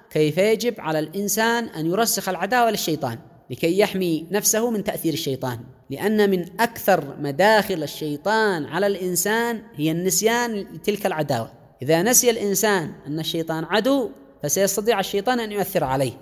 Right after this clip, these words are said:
وكم من الناس في واقع الحياة الدنيا نجد أنهم يرسخون العداوة لكل من يشعرون أنه عدو، حتى لو كان أخ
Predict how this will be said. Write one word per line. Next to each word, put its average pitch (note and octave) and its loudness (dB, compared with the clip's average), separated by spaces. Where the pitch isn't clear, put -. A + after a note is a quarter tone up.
وكم G#3 4
من C4 4
الناس G3+ 2
في E3+ 0
واقع G3+ 6
الحياة F3 0
الدنيا F3 0
نجد D#3 -6
أنهم G#3 0
يرسخون G#3 0
العداوة A3 2
لكل A3 4
من C4 0
يشعرون A3+ -2
أنه G#3 -2
عدو، C#3+ -2
حتى A#3 2
لو G#3+ 4
كان B3 2
أخ - 2